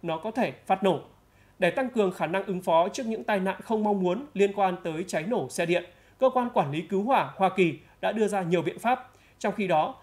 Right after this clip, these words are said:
các hãng xe tại Mỹ cũng có những biện pháp để giải quyết vấn nạn này. Tuy nhiên, một trong những vấn đề gây đau đầu với lực lượng phòng cháy chữa cháy,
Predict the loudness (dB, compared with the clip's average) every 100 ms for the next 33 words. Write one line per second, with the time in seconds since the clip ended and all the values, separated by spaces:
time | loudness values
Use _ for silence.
0 | _ -4 -2 -4 -2 -2 0 -2 -2 -2
1 | -6 -4 -2 -2 -4 -6 -4 -2 -2 -4
2 | -2 -2 -2 -4 -4 -4 -4 -4 0 0
3 | 0 -12 _ _ -4 0 2 2 2 0
4 | -2 -2 -4 -6 -2 0 0 0 2 2
5 | 4 2 -2 -12 -6 -4 -2 -4 0 0
6 | -2 -4 -4 -4 -4 -8 -8 -2 0 0